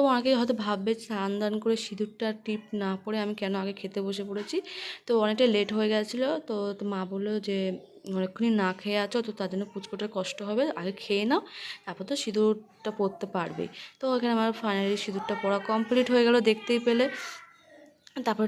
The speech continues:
টিপটা পরে নিলাম এখানটায়। তারপরে টিপটা পরা কমপ্লিট হয়ে গেল। আর দেখো পুচু ছেলে দেখো খাটের উপর ও না-, লাফালাফি নাচানাচি করছিল। আর finally আমার টিপ পরা কমপ্লিট হলো। ও আমাকে বলছে, "ইয়া তুমি সাজুগুজু করে কোথায় যাবে?" আমি বলছি,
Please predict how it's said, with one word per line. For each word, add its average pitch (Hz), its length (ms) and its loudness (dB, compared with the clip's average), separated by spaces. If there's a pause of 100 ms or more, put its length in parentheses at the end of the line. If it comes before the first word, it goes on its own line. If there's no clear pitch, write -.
টিপটা 214 300 0 (120)
পরে 220 240 6
নিলাম 220 260 4
এখানটায়। 220 440 2 (520)
তারপরে 202 280 4
টিপটা 226 320 2
পরা 220 180 8 (100)
কমপ্লিট 220 460 2
হয়ে 220 180 4
গেল। 233 100 6 (100)
আর 208 140 4
দেখো 220 180 4
পুচু 196 220 -8
ছেলে 233 180 6
দেখো 226 140 2 (100)
খাটের 208 280 0
উপর 220 140 0 (200)
ও - 20 2 (260)
না-, 196 120 2
লাফালাফি 208 420 2 (100)
নাচানাচি 196 440 -2
করছিল। 196 320 -2 (640)
আর 185 80 0 (100)
finally 214 260 4
আমার 233 140 4
টিপ 226 180 2
পরা 220 120 4 (100)
কমপ্লিট 208 360 -2
হলো। 226 200 2
ও - 20 4 (100)
আমাকে 208 180 0
বলছে, 220 220 4
"ইয়া 226 160 6
তুমি 226 160 0
সাজুগুজু 208 400 0 (100)
করে 220 120 -2 (100)
কোথায় 214 260 -2
যাবে?" 190 140 0
আমি 202 80 0
বলছি, 226 100 0